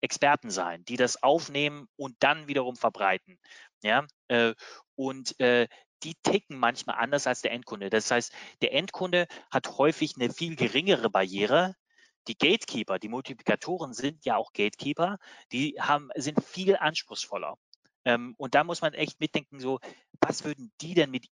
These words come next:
ihrer Audience sharen? Und jedes Mal, wenn sie das sharen, ist es ja quasi richtig so ein, ah, Kompliment, ja, ist ein Beweis von Vertrauen. Ähm, und da muss der Inhalt wirklich brillant sein. So,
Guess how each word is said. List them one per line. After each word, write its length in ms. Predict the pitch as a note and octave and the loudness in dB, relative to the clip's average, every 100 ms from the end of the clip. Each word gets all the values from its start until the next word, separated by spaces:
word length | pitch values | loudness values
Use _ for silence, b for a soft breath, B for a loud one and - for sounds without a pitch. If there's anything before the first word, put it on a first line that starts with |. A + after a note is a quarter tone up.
| - | -6
ihrer 360 | F3 E3+ D3 | 0 4 6
Audience 440 | A#2+ A2 G2+ F2+ - | 6 6 4 -4 -6
sharen? 360 | F#2 E2 E2 _ - | -4 -6 -8 _ -12
Und 200 | A#2+ A2+ | -12 0
jedes 300 | D3 G3 - | 2 4 2
Mal, 160 | D#3 | 0
wenn 140 | D3 C3+ | 2 -2
sie 100 | B2 | -4
das 160 | A#2 | -4
sharen, 380 | - D3+ B2+ G#2+ | -2 0 0 0
ist 160 | B2 A#2+ | -4 -6
es 100 | A2 | 0
ja 140 | A2 | 0
quasi 420 | A2+ A2 G2 G2 - B B - | 4 2 2 -6 -12 B B 0
richtig 360 | C3+ - C3+ | 0 0 -2
so 180 | - A2 | 0 -2
ein, 220 | G#2+ G2+ G2 b b _ | -4 -10 -18 b b _
ah, 260 | F#2+ F#2 - _ _ - | -4 -2 -4 _ _ -10
Kompliment, 680 | - - F2+ - G#2+ - - - | -10 -10 -4 -2 -2 -8 -16 -4
ja, 240 | G2 G#2+ - | -2 -2 -4
ist 160 | - | -8
ein 120 | A2 | -6
Beweis 600 | G2+ G2+ - A#2 D3 - - | -4 -2 2 2 2 -2 -4
von 160 | A2 | -6
Vertrauen. 580 | - F#2+ - A#2+ A2 F#2 _ B B B B | -8 -8 -4 -2 -2 -6 _ B B B B
Ähm, 320 | G2+ G2+ G2 - - | -4 -4 -8 -18 -20
und 160 | - A2 | -4 2
da 100 | A2+ | 2
muss 180 | D3 - | 2 -4
der 160 | C#3 | -4
Inhalt 340 | C3 C3 A#2+ G#2 | -2 0 0 -2
wirklich 300 | G#2+ G#2+ - | -4 -8 -8
brillant 380 | F#2+ F#2 G2 G#2+ | -4 -4 -4 -6
sein. 300 | - - - _ _ - B B B | -10 -12 -18 _ _ -20 B B B
So, 240 | - F#2+ | -10 -10